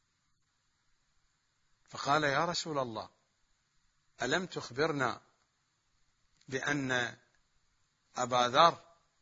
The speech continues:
هو أصدق ذي لهجة تحت الخضراء وفوق الغبراء؟"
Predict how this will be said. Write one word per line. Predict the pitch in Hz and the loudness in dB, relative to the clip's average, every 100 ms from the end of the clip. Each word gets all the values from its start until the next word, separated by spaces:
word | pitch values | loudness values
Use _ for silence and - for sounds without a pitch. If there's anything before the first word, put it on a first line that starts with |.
| _ _ _ _ _ _ _ - | _ _ _ _ _ _ _ -8
هو | 135 135 | -2 2
أصدق | 113 160 147 156 - | 4 2 2 -2 -2
ذي | 143 127 123 | -6 -4 0
لهجة | 160 151 127 139 - 107 - _ _ _ _ _ _ _ _ _ _ _ _ _ _ _ _ _ _ _ _ _ _ _ _ _ _ _ _ _ _ _ _ _ _ _ - | 2 0 -2 -4 -4 -10 -12 _ _ _ _ _ _ _ _ _ _ _ _ _ _ _ _ _ _ _ _ _ _ _ _ _ _ _ _ _ _ _ _ _ _ _ 2
تحت | 165 - - | 4 4 2
الخضراء | 160 131 - 135 127 151 156 139 117 110 | 0 0 -2 -2 4 8 8 6 -2 -10
وفوق | 113 120 139 - | -10 -4 -4 -2
الغبراء؟" | 135 120 123 131 139 - - | -4 -2 -2 4 4 2 -10